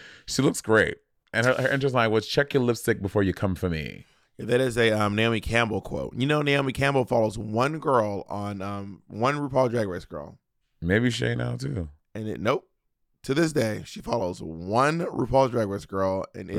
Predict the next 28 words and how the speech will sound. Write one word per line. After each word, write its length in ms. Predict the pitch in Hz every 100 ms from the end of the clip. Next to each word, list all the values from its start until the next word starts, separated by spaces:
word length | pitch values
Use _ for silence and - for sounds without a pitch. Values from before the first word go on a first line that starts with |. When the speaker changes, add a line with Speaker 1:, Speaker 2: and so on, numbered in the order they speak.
| 90
Speaker 1:
Who 80 |
Speaker 2:
is 100 | 87 85
Speaker 1:
is 40 |
it? 60 | 85
Speaker 2:
Naomi 500 | 90 98 101 107 - _
Smalls. 760 | - - - - - - _ _ _ -
Speaker 1:
Work. 420 | 73 65 - - _ _ _
Fierce. 360 | - - - 85
Speaker 2:
She's 200 | 85 - -
the 60 |
only 180 | 104 117
one. 180 | 110 85 - - _
Yeah, 120 | 131
she 120 | 139
looks, 220 | 180 180
she 100 | -
looks 160 | 156 131
really 180 | 127 113
good. 280 | 113 104 - -
Up 100 | 156
next, 160 | 180
we 40 | 160
have 140 | 135
Cynthia 400 | - 156 160 170
Lee 180 | 151 147
Fontaine, 760 | 143 139 117 117 - 170 170 160
who 100 | 143
said, 300 | 151 131